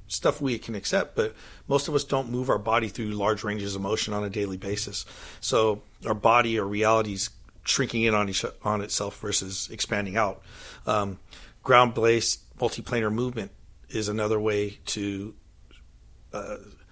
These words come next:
gain better awareness of your body in space and using ground reactive forces, which are what we learned from when we started the developmental process of our nervous system and our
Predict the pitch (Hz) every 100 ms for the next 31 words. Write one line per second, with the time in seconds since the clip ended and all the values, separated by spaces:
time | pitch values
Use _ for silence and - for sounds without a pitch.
0 | - - - - 117 104 139 147 135 110
1 | 131 131 117 110 113 113 107 - 98 95
2 | 95 - 110 101 107 104 104 98 - 113
3 | 127 - - 107 107 120 117 113 107 104
4 | - - - 127 113 107 104 101 - 104
5 | - 117 - 113 107 104 - 101 98 98
6 | - - - - - 208 - - - 143
7 | 147 139 123 117 123 127 120 - 120 110
8 | 110 113 110 110 107 104 - - - 107
9 | 104 110 - - - 110 113 107 107 104
10 | 98 - 101 - 101 - - 101 101 98
11 | 101 101 101 104 - 104 101 98 95